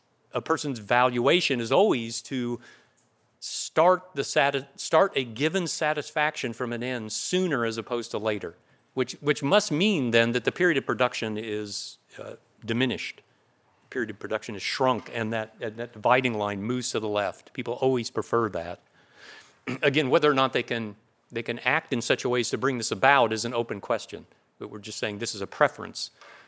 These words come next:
uh, that people have. Now, this, this preference, uh, we call, uh, time preference. So just, just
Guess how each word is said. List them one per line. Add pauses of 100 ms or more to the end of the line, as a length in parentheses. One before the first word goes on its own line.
(220)
uh,
that
people
have. (640)
Now,
this, (100)
this
preference,
uh, (100)
we
call, (1500)
uh,
time
preference. (1800)
So (320)
just, (180)
just